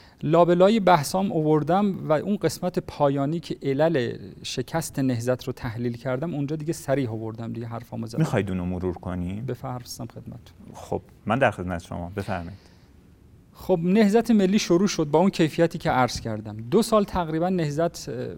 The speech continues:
Speaker 1: به تبدیل به دولت شد و تو بیست و هشت مرداد شکست خورد و همون قدرتی که تا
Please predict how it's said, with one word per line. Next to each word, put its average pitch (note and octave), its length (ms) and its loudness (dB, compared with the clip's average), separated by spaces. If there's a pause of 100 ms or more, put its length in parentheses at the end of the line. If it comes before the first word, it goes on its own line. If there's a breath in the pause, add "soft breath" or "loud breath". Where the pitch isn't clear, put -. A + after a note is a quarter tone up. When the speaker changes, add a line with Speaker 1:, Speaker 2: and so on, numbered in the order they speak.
(360)
Speaker 1:
به C3+ 80 -10 (140)
تبدیل D3 420 2
به E3 80 2
دولت C#3+ 440 4
شد C3+ 400 -6 (520 soft breath)
و D3 80 4
تو - 160 -2
بیست F3 240 -2
و - 40 0
هشت E3+ 300 -2
مرداد C#3 640 -2 (1500)
شکست - 480 -10
خورد - 340 -18 (1300)
و A2 280 -4 (440 loud breath)
همون A3 340 4
قدرتی E3+ 420 4
که A2 300 -4 (540 loud breath)
تا C3+ 480 4